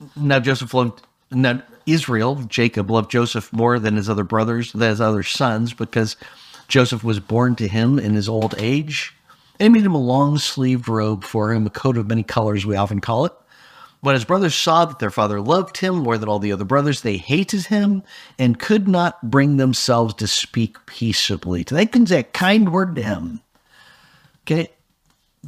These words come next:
The more Jacob showed Joseph favoritism, the more Joseph wore that coat, the more Joseph kind of showed off that he's the favorite son, the more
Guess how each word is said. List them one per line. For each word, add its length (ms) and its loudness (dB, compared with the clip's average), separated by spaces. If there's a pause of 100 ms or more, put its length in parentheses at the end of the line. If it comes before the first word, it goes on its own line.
(220)
The 260 0
more 460 0
Jacob 460 -2
showed 340 0
Joseph 400 -2
favoritism, 800 -2
the 80 0
more 400 0 (280)
Joseph 460 -2
wore 320 0
that 540 -2
coat, 340 0
the 80 -4
more 280 0
Joseph 520 -2
kind 160 0
of 80 -2
showed 340 0
off 260 0
that 100 -4
he's 220 -2
the 80 -4
favorite 420 0
son, 420 -2
the 60 0
more 440 0